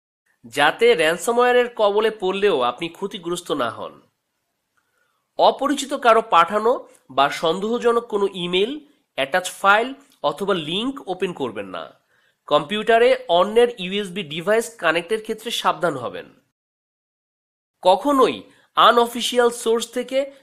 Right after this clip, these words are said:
কোনো অপারেটিং সিস্টেম অথবা সফটওয়্যার ডাউনলোড করবেন না। ফ্রি এবং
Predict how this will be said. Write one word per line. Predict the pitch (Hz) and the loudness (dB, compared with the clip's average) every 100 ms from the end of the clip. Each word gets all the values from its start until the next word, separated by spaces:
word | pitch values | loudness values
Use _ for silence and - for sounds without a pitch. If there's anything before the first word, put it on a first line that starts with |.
| _ | _
কোনো | 175 190 180 | -4 -2 0
অপারেটিং | 175 175 214 208 214 | 0 2 2 0 -2
সিস্টেম | 208 - 240 - 254 254 254 - - | -10 -8 -8 -2 0 0 -6 -14 -6
অথবা | 160 175 190 | -6 -2 -4
সফটওয়্যার | - 196 190 - 247 196 | -2 -6 -6 0 0 2
ডাউনলোড | 175 160 156 151 | 0 0 -2 -4
করবেন | 135 104 98 | -8 -8 -12
না। | 90 78 - _ _ _ _ _ _ _ _ _ _ _ _ | -14 -16 -20 _ _ _ _ _ _ _ _ _ _ _ _
ফ্রি | - 190 233 254 262 | -14 -2 0 0 0
এবং | 220 226 | 0 -2